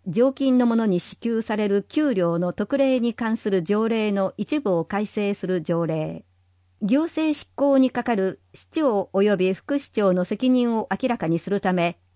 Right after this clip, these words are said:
給料を減額する必要があり、関係条例を専決したので、議会の承認を求める。全員賛成、承認。第百号。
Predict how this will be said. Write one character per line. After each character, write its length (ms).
給 240
料 360
を 60
減 220
額 260
す 100
る 100
必 280
要 260
が 220
あ 100
り、 180
関 240
係 200
条 240
例 220
を 80
専 260
決 300
し 80
た 100
の 140
で、 320
議 160
会 240
の 120
承 240
認 320
を 160
求 200
め 140
る。 120
全 280
員 180
賛 240
成、 460
承 240
認。 340
第 380
百 280
号。 420